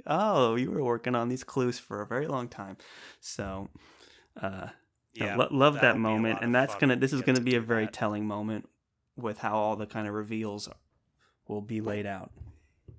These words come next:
Speaker 2: I think you're right on point with that one, Charles.
Speaker 1: Beautiful.
Speaker 2: And then we,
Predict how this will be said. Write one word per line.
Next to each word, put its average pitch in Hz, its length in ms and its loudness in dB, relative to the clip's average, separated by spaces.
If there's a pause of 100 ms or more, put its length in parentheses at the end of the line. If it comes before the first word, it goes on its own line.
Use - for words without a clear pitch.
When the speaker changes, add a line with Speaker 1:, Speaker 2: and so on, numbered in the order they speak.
(1400)
Speaker 2:
I 104 280 -6
think - 300 -8
you're 107 100 -8
right 107 200 -2
on 101 180 -10
point 104 300 -12
with 98 140 -20
that 101 220 -8
one, 92 180 -20
Charles. 95 540 -8 (1160)
Speaker 1:
Beautiful. 156 520 0
Speaker 2:
And 165 380 -2 (1200)
then 120 320 0
we, 127 480 -6